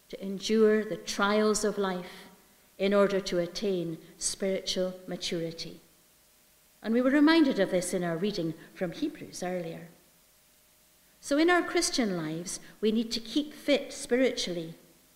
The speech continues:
making sure we spend time taking the coach's advice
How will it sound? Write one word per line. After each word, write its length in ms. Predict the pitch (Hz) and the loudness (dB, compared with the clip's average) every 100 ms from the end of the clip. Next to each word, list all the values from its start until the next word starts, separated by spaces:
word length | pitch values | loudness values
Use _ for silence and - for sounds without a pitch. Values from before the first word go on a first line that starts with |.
| _ | _
making 360 | 220 254 262 277 | 0 0 4 2
sure 320 | - 254 247 | 4 4 4
we 100 | 220 | 4
spend 540 | - - 233 226 240 240 | -4 -4 0 2 2 0
time 400 | 196 190 202 208 - - | -4 -4 -4 -8 -12 -8
taking 380 | - 277 285 262 | -2 -2 2 0
the 80 | 247 | 0
coach's 500 | - 226 - 240 226 | -2 -4 0 -2 -2
advice 640 | 180 165 170 185 - - | -6 -8 -6 -6 -10 -14